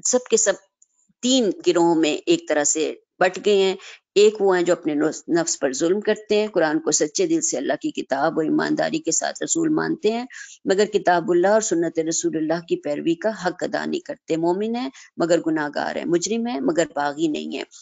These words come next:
ज़ईफुल ईमान है मगर मुनाफिक और दिलो दिमाग से काफिर नहीं है। इसीलिए उनके जालिमुन ले नफ्सी के बावजूद वारिसीन किताब में दाखिल और खुदा के चुने हुए बंदों में शामिल किया गया है। दूसरा जो बीच की रास, ये वो लोग हैं जो विरासत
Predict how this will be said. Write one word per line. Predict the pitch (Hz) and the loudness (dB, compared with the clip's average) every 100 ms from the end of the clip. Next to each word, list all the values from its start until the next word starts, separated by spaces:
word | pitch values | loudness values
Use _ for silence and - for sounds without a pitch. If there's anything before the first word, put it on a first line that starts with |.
| - - | -18 -4
ज़ईफुल | 175 180 180 226 | 0 0 0 -2
ईमान | 208 185 190 226 | 0 -2 -2 -4
है | 247 | -4
मगर | 226 170 156 | -2 -2 0
मुनाफिक | 156 156 170 214 - | 0 0 -2 -6 -2
और | 160 151 - - | -2 -2 -10 -4
दिलो | 170 165 | 0 2
दिमाग | 160 156 147 | 2 0 -2
से | - 214 | -4 -4
काफिर | 175 151 - - | 0 -2 -2 -6
नहीं | - - | -4 -6
है। | - - - _ _ _ _ _ _ - - | -8 -18 -20 _ _ _ _ _ _ -10 -2
इसीलिए | 214 240 208 214 | 0 0 0 0
उनके | 196 - 196 196 185 - - - | -2 -2 0 0 -2 -10 -20 -2
जालिमुन | 175 175 185 226 220 | 4 4 6 4 4
ले | 190 | 4
नफ्सी | 170 196 - 220 | 4 2 2 0
के | - - - 160 | -2 -6 0 2
बावजूद | 151 156 165 180 214 175 | 4 2 2 4 2 4
वारिसीन | 165 160 165 - 196 | 2 4 2 2 2
किताब | 180 151 143 143 | 0 0 2 4
में | 156 151 | 4 2
दाखिल | 151 151 202 180 | 0 0 0 0
और | |
खुदा | 175 147 156 | 0 0 0
के | 151 | 2
चुने | 185 226 214 | 0 2 4
हुए | 156 | 4
बंदों | 127 135 135 | 2 2 2
में | - 135 - - | 0 -2 -6 -12
शामिल | - 185 165 160 - | -2 2 4 4 2
किया | 120 | -2
गया | 107 101 | 0 0
है। | 92 - _ _ 160 | -2 -4 _ _ -2
दूसरा | 208 - 247 | 0 4 4
जो | 226 220 | 4 2
बीच | 165 311 226 | 2 -2 0
की | - | 2
रास, | 240 214 220 185 | 4 4 2 2
ये | |
वो | 180 175 | 4 6
लोग | 226 240 226 | 6 6 2
हैं | 254 240 | -2 0
जो | 202 | 0
विरासत | 165 170 170 185 226 | 4 4 4 2 -2